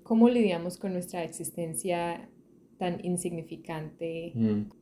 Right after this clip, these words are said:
Speaker 1: y con el pensamiento de de la inmensidad del universo y cosas así. Suena un poco pretencioso <laughs> como lo estoy diciendo.
Speaker 2: No, no, no, para nada.
Speaker 1: Pero es una película muy interesante porque a pesar de, de lidiar con un tema así, lo hace de una forma muy, muy simple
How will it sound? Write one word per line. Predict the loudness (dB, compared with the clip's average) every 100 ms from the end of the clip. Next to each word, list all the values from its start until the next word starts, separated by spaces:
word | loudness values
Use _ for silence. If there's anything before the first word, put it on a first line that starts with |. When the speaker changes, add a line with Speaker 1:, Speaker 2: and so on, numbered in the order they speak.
| -4
Speaker 1:
y | 2
con | 4
el | 4 4
pensamiento | 2 0 -2 0 0 0 -2 2
de | 2 0 -2 -8 -18 _ _ -20 -20 -18 -10
de | 0 2 4 2 -2 -4 -2
la | 0 0 -2 -6 -6 -2
inmensidad | 4 6 6 4 2 2 2
del | 0
universo | 0 2 6 6 4 2
y |
cosas | 6 8 8
así. | 6 2 -2
Suena | 0 2
un | 2
poco | 0 -2
pretencioso | -2 0 -2 0 0 2
<laughs> |
como | 2 6 10
lo | 10
estoy | 10 6 -2
diciendo. | -2 -2 2 2 4
Speaker 2:
No, | 4
no, | 4
no, | 2 -2
para | -4 -4
nada. | -4 0
Speaker 1:
Pero | 6 8
es | 8
una | 6 4
película | 4 4 2 -2 2 4 4 2
muy | 4
interesante | 6 6 4 4 0 0 2
porque | 2 2
a | 0
pesar | 0 0 0 0 0
de, | 2 2 2 0 -4
de | -2 2
lidiar | 4 4 2
con | 0 0
un | 2
tema | 2 2
así, | 2 0
lo | 2 2
hace | 2
de | 0
una | 0
forma | 0 2 4
muy, | 6 10 10 10 6
muy | 4 0
simple | 0 -2 -2 -2